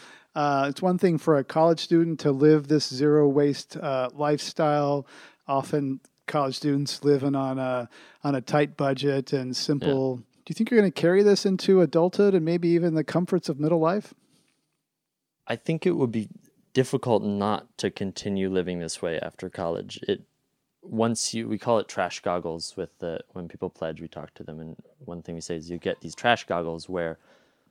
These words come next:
Speaker 2: once you've done it, f-, even just for a day, once you've done it, you start seeing trash everywhere. And that's the, like, golden nugget that we're after, is getting people to that point where they're like, "Wow, a lot of things we do create trash and none of them are really necessary."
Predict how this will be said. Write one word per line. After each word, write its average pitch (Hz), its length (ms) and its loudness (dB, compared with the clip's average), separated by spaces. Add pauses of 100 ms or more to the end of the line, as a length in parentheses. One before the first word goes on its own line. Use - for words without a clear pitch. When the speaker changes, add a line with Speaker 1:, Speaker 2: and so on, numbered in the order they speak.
(380)
Speaker 2:
once 104 320 0
you've 90 240 -4 (300)
done 117 160 4
it, 101 140 0
f-, - 180 -20
even 120 220 0
just 92 120 -2
for 87 120 -2
a - 20 -2
day, 85 240 0
once 82 220 -8
you've 87 120 -8
done 87 160 -2
it, 101 120 -4
you 87 80 -6
start 85 260 -4
seeing 85 260 -6
trash 78 360 -4
everywhere. - 460 -8 (640)
And 104 120 -2
that's 107 260 0
the, 98 120 -2
like, 85 280 -2
golden 82 340 -2
nugget 82 320 -6
that - 180 -6
we're 87 80 -2
after, 80 340 -6
is 78 140 -10
getting 95 240 -2
people 90 240 -6
to 82 60 -6
that 85 180 -4
point 90 280 -10
where 80 100 -10
they're 78 100 -8
like, 78 160 -10
"Wow, 78 520 -8 (680)
a 87 40 -6
lot 85 360 0
of 85 80 -6
things 92 260 -6
we 92 100 -4
do 95 260 0
create 85 300 -4
trash 87 500 0
and 80 380 -10 (340)
none 87 260 -8
of 92 80 -8
them 92 160 -6
are 85 80 -6
really 85 220 -4
necessary." 80 640 -8